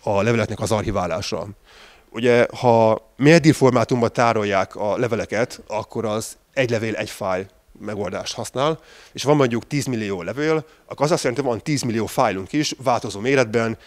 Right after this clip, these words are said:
néhány kilobájtól, n-szer tíz, ö, megabyte-ig terjednek ezek a méretek. Ugye, hogy fogunk neki, hogy archiváljuk, vagy mentsük ezeket a leveleket? Hát gondolnék mondjuk a tarrai első körben,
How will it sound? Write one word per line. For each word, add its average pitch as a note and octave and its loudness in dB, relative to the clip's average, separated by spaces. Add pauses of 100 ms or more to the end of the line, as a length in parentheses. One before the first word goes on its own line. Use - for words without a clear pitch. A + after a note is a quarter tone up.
(120)
néhány A2+ -6
kilobájtól, G#2+ -2 (580)
n-szer G#2+ -4
tíz, A2 -8 (100)
ö, G#2 -8
megabyte-ig A2+ -6
terjednek A2 -4
ezek - -8
a B2 -12
méretek. C#3+ 0 (200)
Ugye, - -2
hogy A#3+ 2
fogunk C3+ 0
neki, C#3+ -4
hogy C3+ 2
archiváljuk, C3+ 0
vagy G#2+ -6
mentsük C3 -4
ezeket C#3+ -4
a C#3+ 2
leveleket? F#2 -6 (400)
Hát A#2 -10
gondolnék D3+ 2
mondjuk C#3 0
a A#2 -4
tarrai G#2+ -4
első G#2+ -6
körben, D3 -4